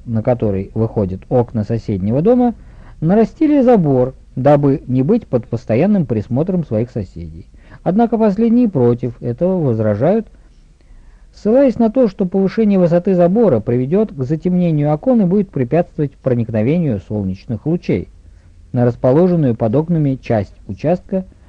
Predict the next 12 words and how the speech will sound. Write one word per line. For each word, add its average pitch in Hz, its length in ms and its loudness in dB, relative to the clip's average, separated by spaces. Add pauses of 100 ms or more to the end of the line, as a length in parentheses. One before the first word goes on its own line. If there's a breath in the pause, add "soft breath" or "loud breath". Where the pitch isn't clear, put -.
(140 soft breath)
на 147 80 -4
которой 226 420 2
высажены 151 720 -2
ягодные 113 560 0
кусты. 214 400 -4 (1160 soft breath)
А 160 100 2
это 269 440 2
неблагоприятно 170 840 2
скажется 180 680 0
на 123 160 0
их 131 140 -2
росте. 92 400 -6